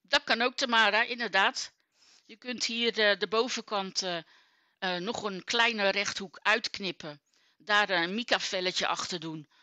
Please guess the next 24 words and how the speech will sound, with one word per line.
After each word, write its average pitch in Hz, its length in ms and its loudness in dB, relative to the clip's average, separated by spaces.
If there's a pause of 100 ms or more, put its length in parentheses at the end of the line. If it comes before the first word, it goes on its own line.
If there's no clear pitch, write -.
(160)
zodat 247 300 -4
je - 60 4
een 175 120 0
doorzichtig 208 540 -2
doosje 202 400 2
krijgt 156 500 -6
en 208 140 -4
zo 196 200 2
op 185 200 -8
de, 165 280 -4 (720)
eh, 165 140 0
verfrondjes 220 920 2
kijkt. 151 460 -8 (1300)
Dus - 120 -16
ik 202 100 -12
ga 202 180 -4
deze 208 340 -2
eventjes, 190 540 0
eh, 170 280 -6 (840)
buiten 202 440 -2
beeld 180 340 -6
eventjes - 680 -6 (360)
netjes 196 440 -10
afknippen. 311 680 -4